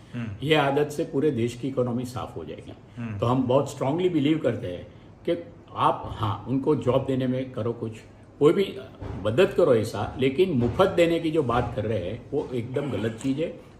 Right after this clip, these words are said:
Speaker 2: पार्टी फंड से मुफ्त देने का चाहिए, टैक्स पेयर्स मनी से मुफ्त देने की बात
Speaker 1: अरे
Speaker 2: नहीं
Speaker 1: ये
Speaker 2: करते।
Speaker 1: कमाल कर रहे हैं, फंड वो जुटाने के लिए करते हैं कि आपको दे देंगे मुफ्त में?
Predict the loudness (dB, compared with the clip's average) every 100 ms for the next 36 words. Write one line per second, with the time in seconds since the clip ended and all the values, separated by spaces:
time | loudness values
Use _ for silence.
0 | 0 2 2 0 -2 0 0 0 0 0
1 | 2 0 2 2 2 0 -4 -4 -2 -2
2 | -4 -2 -2 -2 -2 -2 -2 -4 -6 -4
3 | -4 -2 -2 -2 -2 -4 -4 -4 -4 -4
4 | -6 -6 -6 -4 -2 0 0 2 0 0
5 | -2 0 0 2 0 0 0 2 2 2
6 | 2 2 2 -2 -2 2 2 2 0 -4
7 | -4 -4 -4 -2 0 0